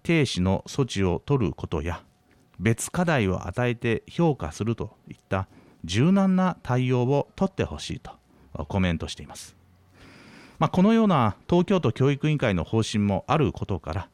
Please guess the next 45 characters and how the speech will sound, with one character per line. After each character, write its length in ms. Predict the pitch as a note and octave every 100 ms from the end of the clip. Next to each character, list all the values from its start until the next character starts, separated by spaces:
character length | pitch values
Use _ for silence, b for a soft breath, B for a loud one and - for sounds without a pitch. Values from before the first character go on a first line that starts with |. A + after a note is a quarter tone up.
| b b b b
保 140 | - A#2+
護 100 | D#3
者 160 | D3
の 100 | F2+
方 220 | D2+ - F2
は 160 | - _ _ B B B B _
学 220 | G2 -
校 180 | D3+ D#3
連 200 | D3+ C#3+
携 180 | D3+ C#3+
観 220 | C#3+ C3+
戦 220 | C#3 B2+
プ 140 | -
ロ 140 | C3+ C#3+
グ 140 | B2+
ラ 120 | B2
ム 140 | A2 F2+
へ 100 | A#2+
の 140 | F#2+
参 280 | - G#2+ C#3
加 120 | C3+
に 140 | C3 A#2+
つ 140 | C3+
い 100 | F2
て、 220 | - G#2 B B B B B -
お 100 | G2+
子 180 | D3+ D#3
さ 160 | D#3
ん 180 | C#3 C3
を 160 | C3+ - b b _
欠 160 | C#3+
席 400 | B2+ - F#3+ -
さ 180 | F3 C3+
せ 140 | - F#3
る 80 |
と 260 | F3 F#2+ - _ _
い 120 | - A2
う 140 | G#2
判 260 | - A2+ F#2+
断 180 | E2+
が 260 | F#2+ B2 A#2+ _ _ - - -
で 100 | -
き 80 | G#2+
ま 100 | -
す。 240 | - -